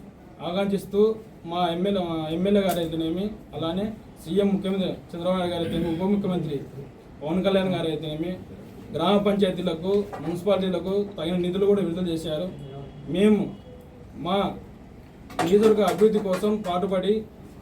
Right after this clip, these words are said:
అందరితో కష్టపడి పనిచేస్తాము. అలానే ప్రజలకు కూడా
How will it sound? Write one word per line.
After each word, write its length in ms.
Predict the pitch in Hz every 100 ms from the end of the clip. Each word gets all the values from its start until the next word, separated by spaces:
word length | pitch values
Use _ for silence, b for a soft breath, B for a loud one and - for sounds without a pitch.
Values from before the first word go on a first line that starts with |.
| 139
అందరితో 300 | 180 185 196 170
కష్టపడి 320 | 160 185 196 175
పనిచేస్తాము. 540 | 175 165 - 170 180 202 160
అలానే 260 | 160 196 214 214
ప్రజలకు 340 | 180 202 202 202
కూడా 160 | 208